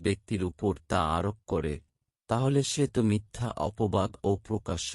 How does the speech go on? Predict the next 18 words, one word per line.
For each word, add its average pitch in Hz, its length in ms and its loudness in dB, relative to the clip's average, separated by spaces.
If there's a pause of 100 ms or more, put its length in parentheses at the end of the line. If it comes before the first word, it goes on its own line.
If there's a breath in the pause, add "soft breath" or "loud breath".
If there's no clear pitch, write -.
গুনাহের 90 520 -2
বোঝা 101 360 -2
বহন 85 360 0
করল। 71 360 -6 (1400)
অলাউলা 160 500 6
ফাদলুল্লাহি 127 840 2 (400)
আলাইকা 123 540 4 (140)
অরাহমাতুহু 127 760 4
লাহাম্মাত 117 640 2 (140)
তোয়া, 78 280 0 (520)
রিফাতুম 135 580 2
মিনহুম 117 460 4 (100)
আই 104 180 4 (200)
ইউদিল্লুক, 107 720 0 (440)
অমায়ুদিল্লুনা 113 1000 4
ইল্লা 87 340 0 (100)
আই 98 120 -6 (240)
আনফুসাহুম 117 760 0